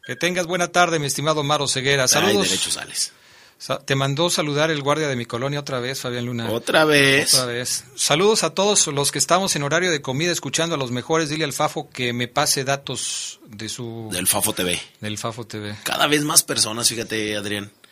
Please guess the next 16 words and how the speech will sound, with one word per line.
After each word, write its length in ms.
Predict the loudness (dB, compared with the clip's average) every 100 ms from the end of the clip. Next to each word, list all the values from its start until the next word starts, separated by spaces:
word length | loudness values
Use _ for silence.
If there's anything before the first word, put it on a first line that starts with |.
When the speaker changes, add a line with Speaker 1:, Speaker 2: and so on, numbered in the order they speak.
| -20 -20 -10
Speaker 1:
Más, 220 | 0 2
Speaker 2:
Esta 160 | 2
cajita 340 | 0 -2 -2 -2
Speaker 1:
más 100 | 0
Speaker 2:
que 80 | 4
le 60 |
Speaker 1:
y 40 | 4
Speaker 2:
está 120 | 4
Speaker 1:
más. 100 | 2
Speaker 2:
dando 500 | 0 0 -2 -2 -4 -8 -20 -20 _ -20 -12
felicidad 720 | -2 0 2 4 4 4 0 0 -8 -20 -20 _ _ _ _ -2
a 140 | 0
muchísima 1040 | 2 0 2 2 2 4 4 6 4 2 0
gente. 320 | -2 -6 -14
Speaker 1:
Válgame 480 | -14 -14 -12 -12 -12
Dios. 380 | -14 -12 -12